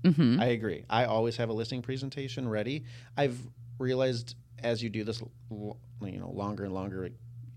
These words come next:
Speaker 2: your listing presentation is kind of your social media presence in a, in a way. A lot of people are like, "Yeah, we know
Speaker 1: Mm-hmm.
Speaker 2: what you do. You're good." But early on, like, having one of those is so important, I think.
Speaker 1: I think, like, the counter side to, like, new agents and having a listing presentation,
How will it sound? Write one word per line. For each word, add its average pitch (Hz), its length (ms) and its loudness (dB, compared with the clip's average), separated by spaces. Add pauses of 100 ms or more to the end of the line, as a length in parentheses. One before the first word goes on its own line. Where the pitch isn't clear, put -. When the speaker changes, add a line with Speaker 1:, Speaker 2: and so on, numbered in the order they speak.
(560)
Speaker 2:
your 120 160 0
listing 110 220 0
presentation 107 460 -4
is 90 100 -4
kind 95 200 -6
of 90 60 -6
your 87 80 -8
social 92 300 -4
media 98 220 -4
presence 135 420 -6
in 156 80 -6
a, 147 100 -6
in 147 140 -6
a 156 40 -4
way. 156 220 -6
A 131 80 -6
lot 113 100 0
of 113 80 -2
people 113 220 -6
are 101 40 -2
like, 117 160 -6
"Yeah, 180 100 0
we 143 60 4
know 123 100 4
Speaker 1:
Mm-hmm. 113 40 2
Speaker 2:
what 107 140 -6
you - 60 -8
do. - 140 -10 (100)
You're 110 120 -2
good." - 220 -4 (720)
But 127 120 2
early 120 280 2
on, 107 320 0
like, 82 200 -6
having 104 360 -2
one 110 120 0
of 117 60 -2
those 127 320 -2
is 90 120 -6
so 95 260 -2
important, - 400 -8
I 85 60 -10
think. - 260 -12 (400)
Speaker 1:
I 180 80 2
think, 196 280 0
like, 131 380 0 (120)
the 131 680 2 (640)
counter 165 340 4
side 131 360 -2
to, 123 120 -2
like, 135 180 -2
new 135 360 2
agents 135 560 -2
and 131 160 0
having 131 280 0
a 131 60 2
listing 127 400 -2
presentation, 160 680 0